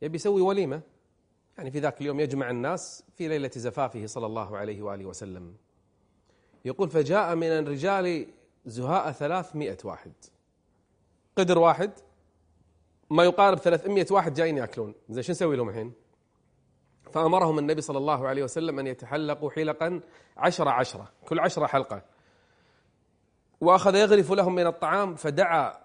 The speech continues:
بالبركة في الطعام. يقول الصحابي: "فلا زلنا نغرف من هذا القدر ونضع في ال-، الموائد للناس يأكلون."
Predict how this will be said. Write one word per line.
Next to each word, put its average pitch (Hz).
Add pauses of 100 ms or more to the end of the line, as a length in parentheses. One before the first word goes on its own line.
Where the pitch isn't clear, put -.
(120)
بالبركة 143
في 117
الطعام. 185 (720)
يقول 196
الصحابي: 165
"فلا 165
زلنا 196
نغرف 190
من 170
هذا 175
القدر 120 (600)
ونضع 175
في 196 (500)
ال-، 143
الموائد 156
للناس 156
يأكلون." 175